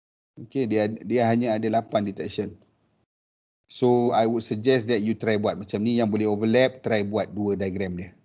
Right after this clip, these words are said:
Yang ni overlap, yang ni none. Yang ni pun boleh. Satu none, satu overlap.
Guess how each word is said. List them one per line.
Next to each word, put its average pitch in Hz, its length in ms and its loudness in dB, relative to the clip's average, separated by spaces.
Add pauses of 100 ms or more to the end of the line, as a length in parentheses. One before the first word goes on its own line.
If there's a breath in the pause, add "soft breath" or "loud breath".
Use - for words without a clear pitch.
(600)
Yang 95 240 -6
ni 110 60 2 (100)
overlap, 104 640 2
yang 101 160 -6
ni 98 80 -2
none. 95 400 -4 (720 loud breath)
Yang 101 80 0
ni 110 160 6
pun 110 160 4
boleh. 110 240 6
Satu 98 400 -2
none, 117 480 6
satu 101 320 -4
overlap. 98 480 0